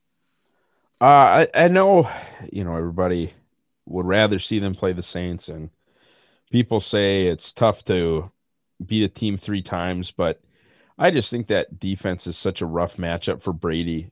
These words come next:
Um, I, I, you know, that's why I think the Saints swept the season series, and I, I think they can do some, you know, weird Taysom Hill stuff if, if the Brees drop back passes aren't working, but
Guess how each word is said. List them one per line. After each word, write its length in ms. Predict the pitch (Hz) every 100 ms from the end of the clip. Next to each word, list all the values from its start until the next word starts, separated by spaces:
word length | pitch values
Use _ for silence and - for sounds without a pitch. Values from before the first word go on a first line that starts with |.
| _ 85
Um, 340 | 85 85 85
I, 60 | 87
I, 260 | 71 90
you 120 | 87 87
know, 120 | 82
that's 200 | 85 85
why 140 | 95 82
I 60 |
think 180 | - 82
the 100 | 85
Saints 380 | - 85 85 -
swept 300 | - 85 -
the 80 | 87
season 320 | 90 85 78
series, 560 | - 87 90 85 - _ _ _ _ _
and 480 | - 92 85 82 80 -
I, 180 | 82 87
I 80 | 78
think 240 | - 92 90
they 140 | 85
can 180 | 92 87
do 220 | 92 92
some, 500 | - 92 82 78 78 -
you 100 | 80
know, 80 |
weird 320 | 78 82 82 -
Taysom 400 | 92 85 80 76
Hill 180 | 87
stuff 420 | 85 - 80 76 82
if, 220 | 78 -
if 100 | - -
the 60 |
Brees 340 | - 85 85 80
drop 260 | 82 80
back 240 | - 80 -
passes 400 | 78 76 87 87
aren't 160 | 82
working, 380 | 73 80 - 82
but 200 | 80 76